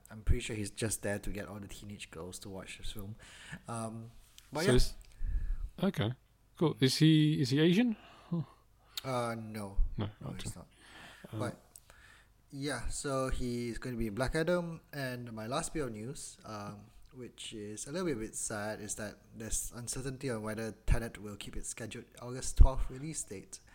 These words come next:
Speaker 2: This, this movie has now been pushed back more often than New Mutants, I think.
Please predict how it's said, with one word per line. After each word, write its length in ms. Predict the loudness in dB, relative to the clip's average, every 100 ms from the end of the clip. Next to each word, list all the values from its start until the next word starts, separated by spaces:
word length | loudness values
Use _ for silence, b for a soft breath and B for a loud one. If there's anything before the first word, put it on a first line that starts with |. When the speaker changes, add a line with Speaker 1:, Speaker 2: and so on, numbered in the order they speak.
| B -18 -4
Speaker 2:
This, 220 | -2 0 -2 -10 -20 -20 -14 2
this 320 | 6 6 8
movie 460 | 8 8 6 4 -2 -8
has 160 | 0 4
now 240 | 6 6
been 200 | 6 6
pushed 240 | 6 4 4
back 260 | 0 2
more 260 | 4 8 8
often 280 | 6 4 6
than 100 | 8
New 180 | 8 8
Mutants, 400 | 6 4 -2 -4
I 60 |
think. 220 | -4 -6